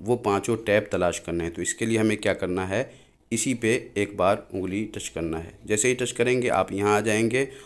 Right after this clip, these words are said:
और यहाँ आने के बाद यहाँ सबसे नीचे दूसरे नंबर पे देखें सर्च हिस्ट्री है, आपको इस पर टच करना है। जैसे ही टच करेंगे थोड़ी देर आपको वेट करना होगा और आपके मोबाइल का इंटरनेट जितनी स्पीड में होगा उतनी ही जल्दी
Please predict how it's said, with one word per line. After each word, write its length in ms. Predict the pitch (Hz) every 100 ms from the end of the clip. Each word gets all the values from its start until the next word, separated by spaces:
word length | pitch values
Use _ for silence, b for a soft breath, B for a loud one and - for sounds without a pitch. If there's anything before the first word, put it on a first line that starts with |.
| B B
और 140 | 107 107
यहाँ 340 | 104 107 131
आने 240 | 117 110 107
के 120 | 101
बाद 360 | 90 98 113 - B B -
यहाँ 220 | 101 113 117
सबसे 380 | - 156 -
नीचे 300 | 113 107 120
दूसरे 460 | 110 90 113 123 131
नंबर 280 | 123 107 101
पे 140 | 101 92
देखें 260 | 92 110 107
सर्च 380 | - 131 123 -
हिस्ट्री 340 | 95 - 92
है, 160 | 85 85 - -
आपको 320 | 90 - 98
इस 120 | 98
पर 200 | - 104 110 -
टच 120 | 90
करना 280 | - 82 82
है। 160 | 80 87 - b b _ -
जैसे 220 | 107 135
ही 60 |
टच 180 | 120 123
करेंगे 360 | - 120 123 131
थोड़ी 260 | - 101 101
देर 160 | 98
आपको 260 | 90 - 90
वेट 220 | 95 107
करना 260 | - 110 110
होगा 340 | 110 110 123 123 B B
और 100 | -
आपके 280 | 101 104 -
मोबाइल 260 | 113 107 107
का 100 | 110
इंटरनेट 480 | 110 104 101 113 117
जितनी 340 | 101 95 107 98
स्पीड 380 | - 110 110 110 _ _ 98
में 80 |
होगा 380 | 98 104 110 123 B B -
उतनी 200 | 107 113
ही 80 | 107
जल्दी 300 | 95 92